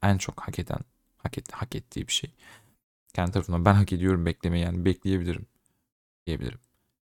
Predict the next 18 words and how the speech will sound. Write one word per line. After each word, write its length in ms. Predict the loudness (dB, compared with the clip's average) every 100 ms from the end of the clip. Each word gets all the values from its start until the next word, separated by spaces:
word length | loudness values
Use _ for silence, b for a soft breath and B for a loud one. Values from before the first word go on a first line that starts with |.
| _
Ne 80 | 0
kadar 160 | 4 4
olursa 280 | 2 0 -2
olsun 340 | -2 -4 -2
bekleyebilirim. 480 | -2 -4 -8 -8 -10 _ _ _ _ _ _ 0
Biliyorum 340 | 6 8 6 4
çünkü 260 | -4 -2
ne 80 | 2
olduğunu, 300 | 4 2 0
nasıl 200 | 0 0
bir 60 | -2
şey 120 | -2
olduğunu 220 | -2 -4
biliyorum. 240 | -6 -10 -16 _
Mükemmel 500 | -10 -8 -6 -4 -6
bir 60 | -8
şey. 140 | -14 -14 _ _ _ _ _ _ _ _ 0
Ve 140 | 0